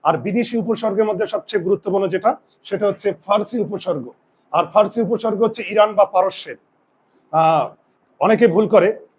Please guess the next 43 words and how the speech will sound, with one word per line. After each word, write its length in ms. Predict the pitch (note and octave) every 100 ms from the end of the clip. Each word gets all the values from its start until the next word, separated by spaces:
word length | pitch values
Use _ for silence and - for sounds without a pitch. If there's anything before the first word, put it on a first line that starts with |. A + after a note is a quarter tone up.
| _
যে 200 | B2+ F#3+
ফার্সি 380 | F#3+ G3 G3 A3+
আর 100 | G#3+
ফরাসি, 340 | G#3 G#3 G#3 G#3+
যে 140 | F#3
কারণে 200 | G#3 G3+
আমি 120 | G3
আলাদা 280 | F3 F#3 F#3+
করে 300 | G3 F#3+ F#3+
মার্কিং 380 | E3+ E3+ F#3+ F3+
করে 200 | F#3 F3+
দিয়েছি, 340 | F#3 F#3+ C4 D4+ _ _
লিখে 240 | D3+ F3+ F#3
দিয়েছি 440 | F#3 F#3 A#3 C4 _ _ _
যে 160 | B2+ G3
এটা 240 | F3 G#3
হচ্ছে 220 | G3+ G3+
ফার্সি 340 | G3 G3 D#3 G3+
উপসর্গ, 460 | G#3 G#3+ G#3 G#3
পারস্যের 500 | A#3 F3+ F#3+ - G3
উপসর্গ 440 | F3+ F#3+ F#3+ F3+ F3+
ইরানের। 360 | F3 D#3 B2+ - _ _ _ _ _ _
তো 300 | G#3+ A3+ A3 - - _
ফার্সি 300 | - G3+ F#3+
উপসর্গ 400 | A3+ A3+ A3+ G3+
বেশি 280 | G3+ F#3+ G3
নেই, 140 | E3+ G3
হাতে 240 | E3 G3
গোনা 160 | F#3 F3+
অল্প 240 | E3 F#3+
কিছু। 320 | E3+ - B3 - _ _
তো 60 | G#3
আমি 180 | A3 A3
ছোট্ট 280 | B3 - A3+
করে 200 | A#3+ A#3
একটা 160 | A#3+
গল্প 340 | F#3 F#3+ F#3+ G3+
বলে 200 | G3 E3+
দিচ্ছি, 420 | E3 - C4 - _ _ _
আর 120 | F3
এই 80 | F#3+
গল্পের 420 | F#3 G#3+ G#3+ A#3+
মধ্যেই 480 | G#3+ F3 F#3+ F3 C#3